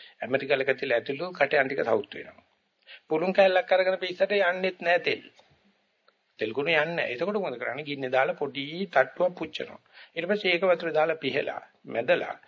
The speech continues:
ඊට පස්සේ බලනවා තියෙනවා නම් කුණු ආයෙසට ගින්නේ දානවා. ආයෙ වතුර දානවා. ආයෙ මදිනවා. ආයෙ ගින්නේ දානවා. ආයෙ වතුර දානවා. අන්තිමට කොහොමද මේක සුද්ධ වුණාට පස්සේ මුදුංච කම්මනියංච පබසරංච නපඹංගු.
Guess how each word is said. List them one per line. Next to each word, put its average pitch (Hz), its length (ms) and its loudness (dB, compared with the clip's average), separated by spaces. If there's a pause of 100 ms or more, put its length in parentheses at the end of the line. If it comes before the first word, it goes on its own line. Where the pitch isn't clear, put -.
(160)
ඊට 165 180 -4
පස්සේ 170 220 0
බලනවා 139 320 2
තියෙනවා 131 340 -6
නම් 127 120 -4
කුණු 127 240 -8
ආයෙසට 165 460 0
ගින්නේ 180 280 -4
දානවා. - 280 -10 (180)
ආයෙ 110 220 -2
වතුර 143 240 0
දානවා. - 320 0 (260)
ආයෙ 113 240 2
මදිනවා. 135 420 -10 (160)
ආයෙ 123 260 2
ගින්නේ 127 260 -4
දානවා. - 320 -2 (200)
ආයෙ 123 200 4
වතුර 143 220 2
දානවා. 131 240 -10
අන්තිමට 131 380 -6
කොහොමද 143 360 -4
මේක 131 220 -2
සුද්ධ 117 260 -8
වුණාට 139 340 2
පස්සේ 120 500 0 (540)
මුදුංච 135 560 -6
කම්මනියංච 139 720 -4
පබසරංච 143 760 0
නපඹංගු. 147 760 0